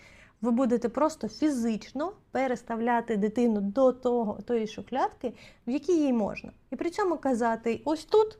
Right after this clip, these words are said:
дозволяю, ось тут не дозволяю». І це буде найефективніший метод дитині пояснити, куди їй можна, а куди ні. І при цьому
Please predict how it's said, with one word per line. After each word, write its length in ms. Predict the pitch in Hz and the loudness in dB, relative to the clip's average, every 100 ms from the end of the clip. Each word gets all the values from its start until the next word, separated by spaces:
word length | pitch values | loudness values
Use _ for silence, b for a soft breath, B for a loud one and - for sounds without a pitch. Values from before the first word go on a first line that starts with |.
| - | -4
дозволяю, 580 | 262 214 226 190 180 175 - - | -2 0 0 0 -2 -4 -10 0
ось 240 | 311 339 | 0 2
тут 420 | - 381 381 - | 2 2 0 -4
не 120 | 233 | -2
дозволяю». 520 | 240 220 214 226 202 - B B B B | -2 -2 -2 -4 -4 -8 B B B B
І 80 | - | -8
це 180 | 214 254 | -4 -2
буде 220 | 233 226 | -2 -4
найефективніший 1300 | 247 262 277 285 277 294 - 226 214 233 226 302 302 - | -4 -2 0 -2 -4 -6 -4 -2 -2 -4 -6 -8 -8 -6
метод 580 | 220 226 233 214 254 233 | -2 0 0 -2 -4 -4
дитині 400 | 220 226 240 226 | -4 -2 -2 -2
пояснити, 540 | 226 - - 269 262 | -4 -6 -6 -6 -4
куди 300 | 226 254 226 | -4 0 0
їй 260 | 220 - 196 | 0 0 0
можна, 400 | 202 254 311 330 | 0 -2 -4 -6
а 100 | 208 | -6
куди 180 | 220 233 | -4 -2
ні. 340 | 285 269 202 B B B B B B | 0 -2 -4 B B B B B B
І 120 | 240 | -2
при 180 | 208 226 | -2 -4
цьому 680 | 220 262 294 339 262 185 | -4 2 4 4 2 -4